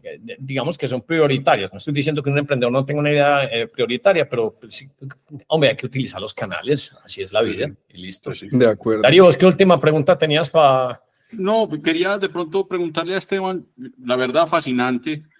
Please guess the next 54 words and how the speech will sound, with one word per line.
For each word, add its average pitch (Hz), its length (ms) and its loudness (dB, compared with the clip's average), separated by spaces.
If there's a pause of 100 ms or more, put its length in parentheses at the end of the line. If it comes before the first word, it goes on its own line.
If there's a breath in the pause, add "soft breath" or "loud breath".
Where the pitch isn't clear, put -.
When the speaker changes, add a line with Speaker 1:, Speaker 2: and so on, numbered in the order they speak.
(180)
Speaker 2:
eh, 113 220 -6
y 123 100 -4
lo 107 240 -4
vuelvo 120 440 -2
y 151 40 -2
lo 139 120 0
felicito 123 680 -4
y, 113 280 0
y 110 100 -6
me 110 120 -2
da 110 240 2
Speaker 1:
Sí, 127 100 -2
yo 120 140 0
también 139 220 2
lo, 139 60 0
Speaker 2:
mucha 127 100 -6
Speaker 1:
yo 127 100 2
también 147 220 2
lo 143 80 6
Speaker 2:
envidia. 131 120 4
Speaker 1:
felicito, 135 320 -2
me, 117 160 -6
me, 131 300 -2
me 143 120 -2
parece 143 240 0
muy 165 260 0
Speaker 2:
Mm, 147 40 -6
Speaker 1:
bacano. 165 380 0
Speaker 2:
mm. - 40 -20 (220 loud breath)
Speaker 1:
O 139 60 -6
sea, 160 200 4
vos 147 260 -2
te 202 60 -2
imaginabas 165 500 -2
que, 196 80 -8
<laughs> 160 840 -10
vos, 156 400 -2
yo 175 160 2
sé, 202 180 2 (100)
yo 180 160 -2
sé 196 160 -2
Speaker 2:
Yo 175 60 6
Speaker 1:
con 175 80 4
Speaker 2:
sé. 180 80 4
Speaker 1:
qué 202 100 0
sentimientos 185 640 -2
lo 180 80 -6
estabas 175 300 -2
mencionando. 156 680 -4
Speaker 2:
Sí, 196 120 6
sí, 180 160 0
sí, 175 140 0
yo 165 140 0
sé, 160 240 -4